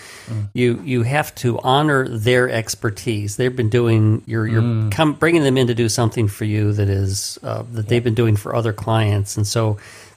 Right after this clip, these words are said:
Speaker 2: they have built an expertise that you have desired not to bring in-house, and so you have to,
Speaker 1: Yeah.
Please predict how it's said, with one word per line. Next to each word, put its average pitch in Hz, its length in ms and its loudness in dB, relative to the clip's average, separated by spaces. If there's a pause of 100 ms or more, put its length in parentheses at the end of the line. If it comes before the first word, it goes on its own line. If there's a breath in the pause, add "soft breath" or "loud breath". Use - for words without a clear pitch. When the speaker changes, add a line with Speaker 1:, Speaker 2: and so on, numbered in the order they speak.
(100)
Speaker 2:
they 120 140 6
have 120 180 2
built 110 220 4
an 104 60 2
expertise 104 760 -2
that 107 140 -6
you 120 260 2
have 120 180 2
desired 104 600 2
not 101 260 2
to 117 140 -4
bring 107 260 2
in-house, 101 580 2
and 113 220 0
so 113 180 -2
you 107 180 -2
have 107 240 -4
to, 117 400 -2
Speaker 1:
Yeah. - 140 -8